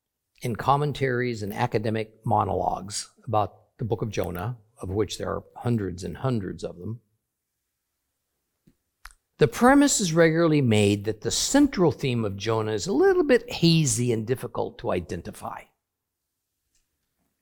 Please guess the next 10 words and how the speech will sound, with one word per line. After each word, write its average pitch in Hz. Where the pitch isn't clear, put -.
The 143
confusion, 226
I 107
believe, 92
comes 160
by 135
focusing 147
attention 107
too -
much -